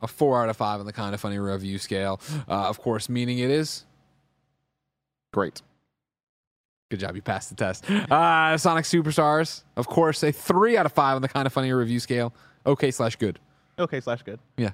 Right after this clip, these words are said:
Speaker 1: yeah.
Speaker 3: So, g-, okay, good in parentheses.
Speaker 1: <laughs> Yeah, so, uh, you know, I always talk about it. There's either, "It's okay." Yeah,
Speaker 3: Yeah.
Speaker 1: all right, I liked it, or, "It's okay."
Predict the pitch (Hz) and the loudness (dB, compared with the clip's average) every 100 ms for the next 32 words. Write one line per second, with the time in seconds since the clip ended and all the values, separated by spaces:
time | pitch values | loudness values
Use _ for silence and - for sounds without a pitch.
0 | - 117 131 - 165 170 156 147 165 156 | -4 -6 -4 -2 -2 0 0 0 -2 -4
1 | 143 117 117 120 113 _ 156 185 151 185 | -4 -6 -6 -12 -12 _ 0 2 2 2
2 | 170 190 175 165 - 208 247 220 226 202 | 2 2 2 0 0 -2 0 2 2 2
3 | 214 190 233 240 165 165 170 165 135 113 | 2 2 2 2 2 2 2 0 0 0
4 | 120 135 151 156 - - 381 - 381 427 | 0 2 4 2 0 0 0 2 0 0
5 | 247 - 302 339 170 170 240 262 202 185 | -2 -2 0 0 2 2 2 2 2 2
6 | 196 - 170 147 147 165 - 160 - - | 0 0 2 4 2 0 -4 -10 -10 -14